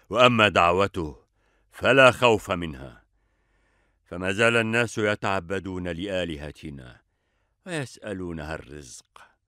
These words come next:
لم يؤمن بصالح إلا القليل من ثمود،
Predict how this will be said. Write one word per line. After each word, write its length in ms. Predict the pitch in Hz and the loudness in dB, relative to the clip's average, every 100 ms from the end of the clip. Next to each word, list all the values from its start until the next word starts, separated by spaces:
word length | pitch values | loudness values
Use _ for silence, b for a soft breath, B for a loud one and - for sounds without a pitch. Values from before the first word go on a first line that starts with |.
| _ _ _ _ _ _ _ _ _ _ | _ _ _ _ _ _ _ _ _ _
لم 180 | 82 95 | -6 0
يؤمن 360 | 123 190 175 135 | 2 2 0 0
بصالح 540 | 143 - 175 165 127 | -4 -2 -2 -2 -4
إلا 300 | 170 117 104 | -4 -2 0
القليل 560 | 95 - 87 82 156 214 | -2 -4 -8 -6 -6 -6
من 180 | 151 101 | -8 -10
ثمود، 500 | - 82 73 73 | -10 -10 -10 -12